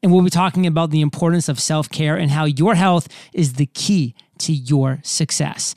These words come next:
And so much more, Fire Nation, when we get back from thanking our sponsors.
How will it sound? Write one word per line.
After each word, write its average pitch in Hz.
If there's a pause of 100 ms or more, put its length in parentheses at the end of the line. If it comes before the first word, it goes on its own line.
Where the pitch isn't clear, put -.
(300)
And 190
so 269
much 254
more, 208
Fire 214
Nation, 208
when 160
we 185
get 175
back 165
from 135
thanking 147
our 131
sponsors. -